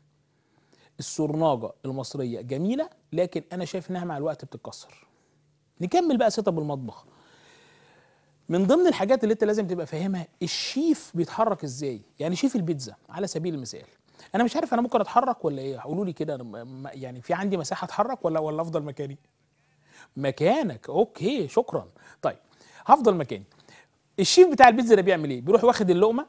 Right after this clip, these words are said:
فاتح التلاجة الاندر كاونتر، واخد اللقمه بتاعته اللي هي البيتزا، ويبتدي يشتغل بيها. فال-، ال-، الترابيزه اللي هيشتغل عليها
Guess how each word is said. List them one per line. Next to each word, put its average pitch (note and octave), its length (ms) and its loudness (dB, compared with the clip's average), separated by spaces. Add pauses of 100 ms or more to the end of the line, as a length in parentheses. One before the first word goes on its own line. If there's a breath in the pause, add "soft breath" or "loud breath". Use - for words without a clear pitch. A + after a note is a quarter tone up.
فاتح G3+ 240 -2
التلاجة F#3 340 0
الاندر F#3 240 2
كاونتر، B3+ 420 0 (220)
واخد G3+ 260 4
اللقمه F#3+ 280 2
بتاعته C4+ 420 2 (1300)
اللي D#3 160 4
هي D3+ 140 -2
البيتزا، A3 400 2
ويبتدي F#3 480 -2 (560)
يشتغل D3+ 340 0
بيها. C#3 140 -8 (540 loud breath)
فال-، F3+ 440 2 (100)
ال-، F3 100 0 (120)
الترابيزه E3+ 720 4 (160)
اللي D#3 120 0
هيشتغل G#3 360 2
عليها B3 340 2